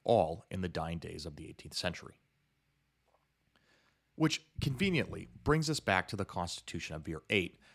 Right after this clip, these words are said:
the document that truly united all of France. Napoleon, again trying to keep the guise of democracy going, wanted to put the document out to the voters to confirm its legitimacy. So,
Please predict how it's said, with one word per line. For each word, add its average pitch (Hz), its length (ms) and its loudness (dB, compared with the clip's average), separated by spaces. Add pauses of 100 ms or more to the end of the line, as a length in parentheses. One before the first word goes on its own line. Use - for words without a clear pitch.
(160)
the 113 60 2
document 104 500 4
that 92 100 -4
truly 107 680 0
united 73 440 -4 (160)
all - 220 -8 (100)
of - 100 -10
France. - 400 -2 (1120)
Napoleon, 170 420 4 (200)
again 131 240 0
trying 120 240 2
to 101 80 4
keep - 200 -6
the 90 60 -2
guise 90 300 4
of 87 80 -4
democracy 82 500 -6
going, 78 300 -8 (240)
wanted 127 300 2
to 143 60 0
put - 220 -4
the 98 60 -6
document 87 500 -2
out 85 200 -4 (280)
to - 160 -8
the 85 100 -10
voters 82 600 4
to - 80 -10
confirm 80 380 -8
its - 140 -12
legitimacy. 87 640 0 (800)
So, 113 300 4